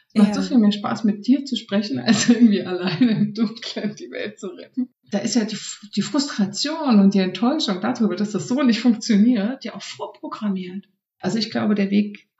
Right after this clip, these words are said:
Speaker 1: geht nur gemeinschaftlich, geht nur zusammen, äh, durch Verbindung und miteinander tun. Und deswegen finde ich deine wunderbaren Gedanken, deine wunderbaren Geldgedanken, die wirklich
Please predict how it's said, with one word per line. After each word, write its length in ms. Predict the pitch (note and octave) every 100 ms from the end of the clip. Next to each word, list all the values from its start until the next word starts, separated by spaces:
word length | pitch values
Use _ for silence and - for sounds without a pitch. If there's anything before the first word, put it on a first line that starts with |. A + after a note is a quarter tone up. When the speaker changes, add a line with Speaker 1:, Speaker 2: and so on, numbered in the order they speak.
| -
Speaker 1:
geht 240 | G#3+ G#3+
nur 120 | G3+
gemeinschaftlich, 920 | G3+ F3+ F3 G3+ G#3 G3+ G#3+ G3 - -
geht 160 | F#3+
nur 160 | G#3 G3
zusammen, 840 | - E3+ - D#3 F#3 F3 A#3 -
äh, 140 | F#3+ F#3
durch 220 | G#3 G3+
Verbindung 600 | G3 - F#3+ F#3+ F#3 F3+
und 180 | - -
miteinander 760 | F3+ F#3 F3+ E3 E3 E3 E3 E3 - _ -
tun. 400 | C4+ G#3+ F3+ -
Und 160 | F3+
deswegen 340 | G3 - - -
finde 240 | - F#2+
ich 140 | -
deine 320 | E2+ E2+ F3 - _ - - - - _ _
wunderbaren 880 | G#3+ G#3+ F#3+ G3 F3 F3+ F3 F#3 G3
Gedanken, 600 | G3 F#3+ F#3+ F#3+ G3+ G3
deine 220 | F#3+ F#3
wunderbaren 480 | G3 F#3 F3+ F3 E3+
Geldgedanken, 880 | F#3+ F#3 F#3+ F#3+ E3+ F3 - G3 F3+
die 160 | F#3
wirklich 560 | F#3 G#3 G3+ F3+ - _